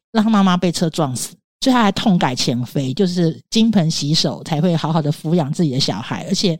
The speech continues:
他的妈妈在临死前告诉他说：“你一定要好好做人，你不要让你的孩子觉得很羞愧。”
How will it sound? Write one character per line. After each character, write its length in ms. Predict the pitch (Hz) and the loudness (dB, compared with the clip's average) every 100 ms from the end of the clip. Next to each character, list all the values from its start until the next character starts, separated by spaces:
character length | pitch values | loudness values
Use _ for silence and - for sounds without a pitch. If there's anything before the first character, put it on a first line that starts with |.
| _ | _
他 80 | 240 | 0
的 80 | 220 | 4
妈 200 | 202 196 | 4 4
妈 120 | 196 | 4
在 120 | 196 | 4
临 180 | 170 185 | 4 2
死 180 | - 147 | 2 -2
前 220 | 156 156 | 0 0
告 120 | 180 | 2
诉 80 | 180 | 2
他 200 | 160 160 | 2 0
说 380 | 165 165 151 165 _ - | 2 2 2 0 _ -4
：“你 160 | 165 170 | 0 4
一 20 | |
定 120 | 214 | 4
要 80 | 208 | 4
好 100 | 185 | 2
好 160 | 165 135 | 0 -2
做 300 | - 160 135 | -2 -2 -2
人， 240 | 107 113 | -6 -6
你 140 | 156 165 | -2 0
不 140 | 185 | 2
要 180 | 208 202 | 2 2
让 240 | 208 190 | 2 2
你 100 | 160 | 2
的 140 | 151 139 | 2 -2
孩 280 | - 156 160 | -2 -2 -2
子 360 | - 151 117 - | 0 -2 -4 -6
觉 120 | 170 | -4
得 100 | 165 | 0
很 120 | 151 | 0
羞 260 | 123 170 156 | 0 0 0
愧。” 280 | - 151 | 0 -4